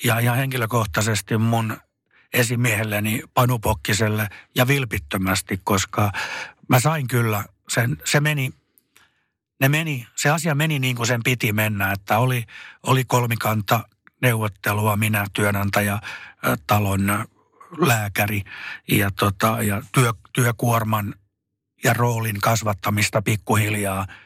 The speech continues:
kompurointien jälkeen. Katsottiin, että, että miten jaksaa ja mikä on se sopiva määrä. Et tuota, et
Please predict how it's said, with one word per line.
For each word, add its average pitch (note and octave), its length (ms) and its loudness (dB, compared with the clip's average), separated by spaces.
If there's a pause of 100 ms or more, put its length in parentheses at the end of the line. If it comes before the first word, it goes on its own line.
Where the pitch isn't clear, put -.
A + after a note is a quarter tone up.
kompurointien G2 760 2
jälkeen. F#2+ 520 0
Katsottiin, G2 600 0
että, F#2+ 340 0 (360)
että - 360 0 (420)
miten G#2+ 280 2
jaksaa G#2 480 0
ja F#2 100 -2
mikä G2 280 0
on F#2 80 0
se G2 80 0
sopiva G2 440 2
määrä. F#2+ 420 0 (520)
Et G#2+ 240 4
tuota, A2+ 560 2 (1400)
et A#2 140 0